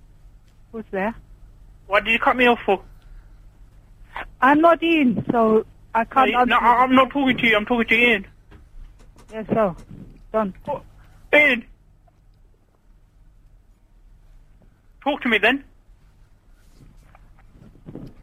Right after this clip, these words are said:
Speaker 1: Are you panicking or what?
Speaker 2: No, I'm not
Speaker 1: Who?
Speaker 2: panicking. You should, if
Speaker 1: You
Speaker 2: anyone
Speaker 1: are.
Speaker 2: should be panicking, it should be Ian.
Speaker 1: Oh, come, cal-, cal-, calm down, man.
Speaker 2: What do you mean, calm down?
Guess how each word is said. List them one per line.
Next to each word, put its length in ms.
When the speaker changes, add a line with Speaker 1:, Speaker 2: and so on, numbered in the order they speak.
Speaker 1:
Are 120
you 80
panicking 600
or 120
what? 200
Speaker 2:
No, 100
I'm 100
not 140
Speaker 1:
Who? 60
Speaker 2:
panicking. 460
You 100
should, 160
if 200
Speaker 1:
You 60
Speaker 2:
anyone 220
Speaker 1:
are. 40
Speaker 2:
should 140
be 60
panicking, 360
it 100
should 140
be 100
Ian. 280
Speaker 1:
Oh, 100
come, 300
cal-, 300
cal-, 460
calm 280
down, 240
man. 240
Speaker 2:
What 840
do 60
you 40
mean, 140
calm 320
down? 280